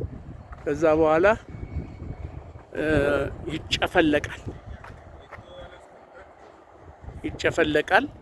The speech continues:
እና ይሄን ላሳያችሁ ብዬ ነው። የአሜሪካ እንደዚህ ነው። ሰብስክራይብ፣ ሸር፣ ላይክ አድርጉ።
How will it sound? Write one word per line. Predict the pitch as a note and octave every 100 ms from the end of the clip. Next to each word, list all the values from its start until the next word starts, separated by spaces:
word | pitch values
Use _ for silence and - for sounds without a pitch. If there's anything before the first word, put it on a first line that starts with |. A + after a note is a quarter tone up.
| - - - - -
እና | D#3+ D#3+ D#3+
ይሄን | E3 E3
ላሳያችሁ | D#3 F3+ F3 F3+ F3 F#3+
ብዬ | F3+ F#3 F#3
ነው። | F#3
የአሜሪካ | E3+ D3 D#3 E3+ - E3+ E3+ F3 F3 E3 - -
እንደዚህ | D#3 E3 E3 E3
ነው። | F#3 G3 - - - - - - - - - - - - - -
ሰብስክራይብ፣ | - D#3 D#3+ - E3 D#3+ D#3
ሸር፣ | F#3 E3+
ላይክ | E3+ E3 -
አድርጉ። | D#3+ E3 D#3+